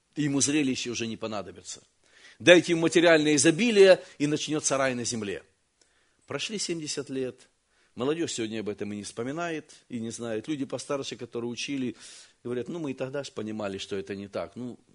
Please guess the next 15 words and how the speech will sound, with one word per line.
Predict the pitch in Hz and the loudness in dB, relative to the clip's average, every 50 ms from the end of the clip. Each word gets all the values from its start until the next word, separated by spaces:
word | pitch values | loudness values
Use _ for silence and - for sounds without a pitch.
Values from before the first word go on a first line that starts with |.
| _ _ _ | _ _ _
тогда | - 101 92 104 | -16 -14 -12 -12
нельзя | 101 101 92 98 98 | -12 -10 -10 -10 -10
было | 95 98 92 | -8 -8 -10
вслух | 90 - - 127 117 95 | -10 -10 -12 -12 -10 -10
говорить, | 101 95 101 104 110 104 - | -10 -8 -8 -8 -10 -10 -12
потому | - 85 85 92 87 | -16 -18 -18 -16 -16
что | - - | -14 -14
сажали | 87 - 95 85 95 92 87 90 | -12 -12 -12 -10 -10 -10 -10 -10
не | 92 95 | -14 -14
только | 90 - 98 85 - 92 | -14 -14 -14 -14 -14 -14
деревья, | 85 92 101 123 127 113 104 101 95 - _ - - - - - - - _ _ _ _ _ | -12 -10 -8 -8 -8 -8 -8 -8 -10 -10 _ -20 -20 -20 -20 -20 -20 -20 _ _ _ _ _
э, | - 80 80 78 76 73 69 82 | -20 -20 -18 -18 -18 -18 -16 -14
время | 82 95 107 98 92 90 85 | -8 -8 -8 -6 -8 -10 -12
было | 80 87 87 85 80 | -12 -12 -12 -12 -12
такое. | - 92 - - 95 87 80 71 | -14 -16 -14 -12 -12 -12 -12 -14